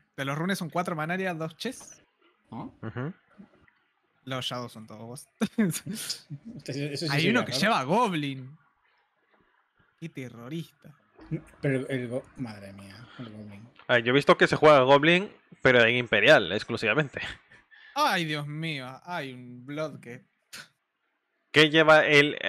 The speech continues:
Speaker 3: había solo uno con vampíricos, si no me equivoco, o dos? ¿Qué lleva ese
Speaker 1: Dos.
Speaker 3: enfermo?
Speaker 1: Hay uno que juega Venganza.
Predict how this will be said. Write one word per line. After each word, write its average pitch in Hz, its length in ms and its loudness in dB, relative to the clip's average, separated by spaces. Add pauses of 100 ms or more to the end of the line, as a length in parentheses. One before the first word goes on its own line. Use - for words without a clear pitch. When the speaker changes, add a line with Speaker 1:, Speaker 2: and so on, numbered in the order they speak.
Speaker 3:
había 156 360 4
solo 160 240 0
uno 165 180 0
con 135 140 -2
vampíricos, 127 520 0
si 127 60 -8
no 117 60 -4
me 117 80 -2
equivoco, 131 340 2
o 110 80 2
dos? 98 320 -4 (300)
¿Qué 131 100 -4
lleva 131 220 2
ese 123 140 -4
Speaker 1:
Dos. 127 120 -8
Speaker 3:
enfermo? 92 260 -8 (280)
Speaker 1:
Hay 147 140 -4
uno 185 120 -2
que 175 100 -8
juega 143 200 -4
Venganza. 131 440 -8